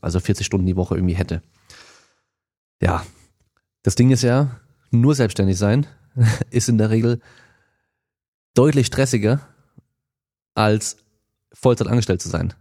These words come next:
Ist ja auch klar. Und es gibt ja auch nicht umsonst dieses Sprichwort, selbstständig ist selbst und ständig. Ja, also da ist schon was dran. Ähm, du wirst halt immer irgendwo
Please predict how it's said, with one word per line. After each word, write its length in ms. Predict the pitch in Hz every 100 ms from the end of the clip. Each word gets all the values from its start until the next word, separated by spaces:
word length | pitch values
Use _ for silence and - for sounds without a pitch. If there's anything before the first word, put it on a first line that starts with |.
| _ _ _ _
Ist 160 | 123 -
ja 80 |
auch 120 | 101 -
klar. 260 | 110 104
Und 100 | 87
es 100 | 90
gibt 140 | 127 113
ja 80 |
auch 100 | 110
nicht 140 | 104 110
umsonst 360 | 117 113 117
dieses 180 | 110 101
Sprichwort, 600 | - - 107 107 104 - - _ _ _ _
selbstständig 840 | - 104 101 120 110 113 113 - -
ist 320 | 98 - - _
selbst 540 | - 95 104 - - _ -
und 200 | 92 95
ständig. 540 | - 92 85 76 - _ _ _ _ _ _ _ _ _ _ _
Ja, 240 | 92 92
also 220 | - 92 92
da 80 |
ist 120 | 98 -
schon 100 | 104
was 140 | 101
dran. 320 | 95 101 87
Ähm, 520 | 67 95 92 92 90 92 _ _ _ _
du 160 | 107
wirst 180 | 107 104
halt 160 | 110 -
immer 200 | 123 123
irgendwo 600 | 120 117 110 113 120 113